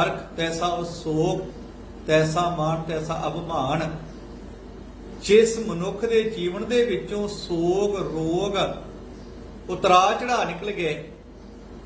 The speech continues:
ਜਿਹਨੂੰ ਮਾਣ ਮਿਲਿਆ ਤਾਂ ਵੀ ਕੋਈ ਗੱਲ ਨਹੀਂ, ਜੇ ਬੇਇੱਜ਼ਤੀ ਹੋ ਗਈ ਤਾਂ ਵੀ ਕੋਈ ਗੱਲ ਨਹੀਂ, ਐਸਾ ਮਨੁੱਖ ਰੱਬ ਦੇ ਮਾਰਗ ਤੇ ਚੱਲਦਾ ਹੈ।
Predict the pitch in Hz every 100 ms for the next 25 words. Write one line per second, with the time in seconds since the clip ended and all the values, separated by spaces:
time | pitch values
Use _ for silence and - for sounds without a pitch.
0 | - - 185 220 208 170 170 208 208 214
1 | 220 214 190 202 226 214 202 180 180 202
2 | 208 190 190 190 170 156 156 208 185 175
3 | - 202 214 220 175 160 156 156 160 -
4 | - - - - - - - - - -
5 | - 147 156 185 185 165 170 175 160 151
6 | 160 160 143 147 156 143 147 135 127 139
7 | -